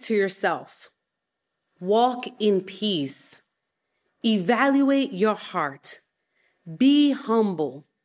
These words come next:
Turn to the Lord for comfort. Pray. Submit to the will of the Father and worship him all through it. Don't wait for twenty twenty-two.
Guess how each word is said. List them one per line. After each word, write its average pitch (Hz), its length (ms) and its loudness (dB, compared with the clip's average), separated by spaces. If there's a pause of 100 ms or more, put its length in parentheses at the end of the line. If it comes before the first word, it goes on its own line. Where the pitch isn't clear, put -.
(680)
Turn 285 420 4
to 294 140 2
the 220 120 4
Lord 233 340 4
for 220 160 -2
comfort. - 720 0 (800)
Pray. 196 720 0 (920)
Submit 240 680 4
to 262 180 2
the 226 100 2
will 240 260 4
of 254 120 0
the 254 80 0
Father 170 560 -4 (680)
and 185 320 0
worship 240 480 2
him 226 460 2
all 196 540 2
through 180 440 0
it. 156 300 -4 (580)
Don't 285 260 6
wait 277 240 4
for 247 120 2
twenty 226 340 2
twenty-two. 240 1000 0